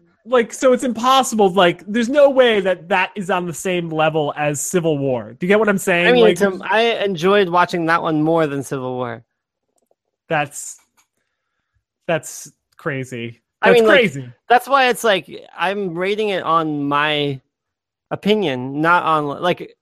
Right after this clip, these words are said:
Speaker 2: sure, there's, like, probably technical things that they did that are way better. Like, maybe they, they could have spent, like, uh,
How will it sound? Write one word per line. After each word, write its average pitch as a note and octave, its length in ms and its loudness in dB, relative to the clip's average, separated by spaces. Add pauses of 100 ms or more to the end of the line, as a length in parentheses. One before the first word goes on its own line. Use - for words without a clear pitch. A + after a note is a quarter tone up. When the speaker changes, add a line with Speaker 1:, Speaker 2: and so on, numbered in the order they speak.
Speaker 2:
sure, B3 260 0
there's, F#3+ 220 -2
like, D#3 180 0
probably E3 460 -4
technical E3+ 400 -6
things C#3 300 -6
that C3+ 120 -10
they C#3 80 -6
did B2+ 400 -4
that C3+ 240 -8
are C3+ 180 -4
way D3 200 0
better. C3 420 -2 (540)
Like, D3+ 200 0
maybe F3 280 2
they, D#3 140 2
they D3 200 -2
could G#3 140 0
have F#3 100 -2
spent, F#3+ 240 0
like, D#3 160 0
uh, D#3 160 -4